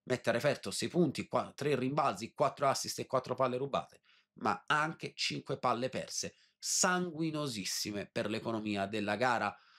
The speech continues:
Per, eh, quanto riguarda Jordan Ford, invece, partita deludente, solo sette punti con tre su nove dal campo per quello che era stato il leader della squadra nelle prime uscite.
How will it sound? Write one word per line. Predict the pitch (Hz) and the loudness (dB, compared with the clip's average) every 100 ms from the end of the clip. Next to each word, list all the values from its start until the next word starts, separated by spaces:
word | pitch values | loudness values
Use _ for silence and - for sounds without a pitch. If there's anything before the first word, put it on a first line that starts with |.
| - _ | -20 _
Per, | - 113 110 | 0 2 4
eh, | 110 110 110 - | 4 4 2 0
quanto | 123 117 | -2 0
riguarda | 117 127 113 104 | -2 2 2 2
Jordan | 120 101 117 | 0 0 -2
Ford, | 151 120 | 2 0
invece, | 107 120 127 117 - | 0 -2 -2 -2 0
partita | 117 - 135 117 | 0 0 -2 -2
deludente, | 101 127 113 123 117 101 | 0 2 2 0 0 -2
solo | 95 - 156 123 | -4 0 2 2
sette | 135 123 123 | 0 -2 -2
punti | 139 127 117 | -2 -2 -4
con | 110 101 | -4 -4
tre | 123 | -2
su | 123 123 | -2 0
nove | 123 117 | 2 2
dal | 113 110 | 2 0
campo | - 135 135 143 | 0 -2 0 -2
per | 110 | -2
quello | - 131 135 | -2 0 0
che | 117 | 0
era | - | -2
stato | - 120 123 127 - - - _ | 0 0 0 -2 -6 -20 -20 _
il | - 131 123 | 2 4 6
leader | 190 160 117 98 98 | 6 6 4 2 -2
della | 127 113 | -2 -2
squadra | 104 - 117 107 | 0 2 2 2
nelle | 107 117 110 | -2 -2 -2
prime | - 120 113 - - | -2 -2 0 -2 -2
uscite. | - - 143 123 117 - | -4 0 0 2 0 0